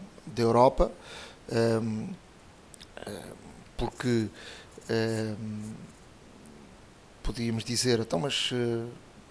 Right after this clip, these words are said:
mas porquê o iMessage, eh, o WhatsApp, o Telegram e por aí adiante?"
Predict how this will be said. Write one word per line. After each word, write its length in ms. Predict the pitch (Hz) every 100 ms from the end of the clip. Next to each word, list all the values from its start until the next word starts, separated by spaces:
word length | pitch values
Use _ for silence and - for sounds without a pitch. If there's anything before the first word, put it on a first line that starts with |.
| - 123
mas 140 | 123 -
porquê 480 | - - 123 110 110
o 80 | 120
iMessage, 800 | 113 117 110 113 107 - 113 110 -
eh, 40 |
o 160 | 120 120
WhatsApp, 540 | 123 - 160 165 -
o 80 | 127
Telegram 480 | 131 120 117 147 139
e 60 |
por 160 | 127 120
aí 160 | 120 120
adiante?" 380 | 117 143 165